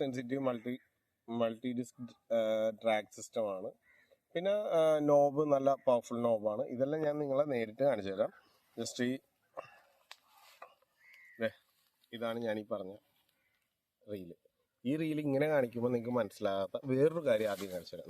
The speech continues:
നമ്മളിപ്പോൾ ഒരു സർഗോസ, സർഗോസ ഞാൻ പറയണത് ഒരു പ്രീമിയം റീലൊക്കെ നമ്മൾ ത്രെഡ് ചെയ്യണ ചെയ്യണം, കണ്ടോ? അതേപോലെ ത്രെഡ് ചെയ്ത്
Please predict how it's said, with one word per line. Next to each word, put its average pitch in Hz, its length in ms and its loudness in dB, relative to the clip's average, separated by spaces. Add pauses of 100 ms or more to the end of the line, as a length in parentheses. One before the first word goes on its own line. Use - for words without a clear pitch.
നമ്മളിപ്പോൾ 143 440 0
ഒരു 127 120 -2 (180)
സർഗോസ, 107 500 0 (540)
സർഗോസ 101 440 0
ഞാൻ 123 140 -4
പറയണത് 113 340 -2 (640)
ഒരു 104 160 -2
പ്രീമിയം 117 420 -2
റീലൊക്കെ 98 360 -8 (200)
നമ്മൾ 107 180 -2 (200)
ത്രെഡ് 113 400 -4
ചെയ്യണ 104 340 -2
ചെയ്യണം, 73 240 -14 (520)
കണ്ടോ? 92 180 -8 (880)
അതേപോലെ 117 640 -2 (300)
ത്രെഡ് 113 380 -4 (120)
ചെയ്ത് 139 180 0